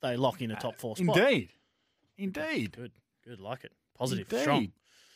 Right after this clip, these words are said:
Speaker 1: I really hate to say it. This is from Dean from Shepparton. He's just, uh, pivoted sideways. I really hate to say it, but I think the Tigers look great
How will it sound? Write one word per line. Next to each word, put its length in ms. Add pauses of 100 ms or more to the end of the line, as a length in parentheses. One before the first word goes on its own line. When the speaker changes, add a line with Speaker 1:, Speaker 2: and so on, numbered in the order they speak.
(300)
Speaker 1:
I 60
really 280
hate 240
to 100
say 260
it. 60
This 120
is 60
from 120
Dean 360
from 200
Shepparton. 560
He's 200
just, 360
uh, 240 (320)
pivoted 420
sideways. 520
I 60
really 200
hate 140
to 80
say 220
it, 80
but 80
I 60
think 160
the 80
Tigers 540
look 140
great 300